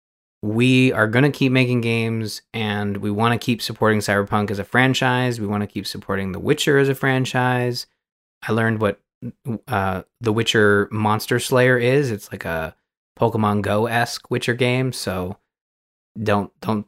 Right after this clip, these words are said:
expect it be, to be a triple A experience, but they've already stated their next triple A experience for The Witcher is,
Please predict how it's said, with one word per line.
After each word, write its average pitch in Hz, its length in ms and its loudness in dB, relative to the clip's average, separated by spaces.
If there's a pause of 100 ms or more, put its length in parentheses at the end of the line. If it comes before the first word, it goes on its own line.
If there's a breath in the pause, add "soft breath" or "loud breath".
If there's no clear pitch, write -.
expect - 360 -4
it 101 120 0
be, 101 220 0
to - 140 -10
be 107 120 2
a 98 60 0
triple 101 300 -2
A 101 80 2
experience, 151 480 2
but 113 260 2 (540)
they've 151 200 6
already 156 200 6
stated 147 400 4
their 117 100 6
next 113 220 0
triple 110 340 0
A 104 100 4
experience 104 460 0
for - 160 -6
The 98 60 0
Witcher 98 340 -2
is, 101 160 -4